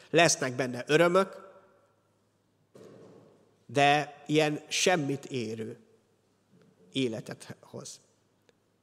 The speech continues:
Mert csak olyan dolgokhoz ragaszkodok, olyan vágyaim vannak, ami Isten nélkül működnek. A mennyei elhívás pedig valódi gyümölcstermő élet. Ez egy két teljesen másik út.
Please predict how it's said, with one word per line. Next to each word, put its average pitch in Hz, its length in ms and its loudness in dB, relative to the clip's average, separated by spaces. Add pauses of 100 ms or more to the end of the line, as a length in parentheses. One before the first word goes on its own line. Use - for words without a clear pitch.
(380)
Mert 160 260 2
csak 170 220 2
olyan 254 220 6
dolgokhoz 160 600 8
ragaszkodok, 135 640 0
olyan 180 260 2
vágyaim 135 580 0
vannak, 170 680 -4
ami 175 340 0 (380)
Isten 170 320 0
nélkül 131 600 -2 (640)
működnek. 135 540 -6 (1700)
A 147 80 2
mennyei 202 440 8
elhívás 202 640 6
pedig 185 260 0
valódi 175 400 4
gyümölcstermő 139 800 0
élet. - 280 -10
Ez 196 100 -4
egy 208 260 -4
két 170 280 0
teljesen 143 460 2
másik 135 540 -6
út. - 320 -20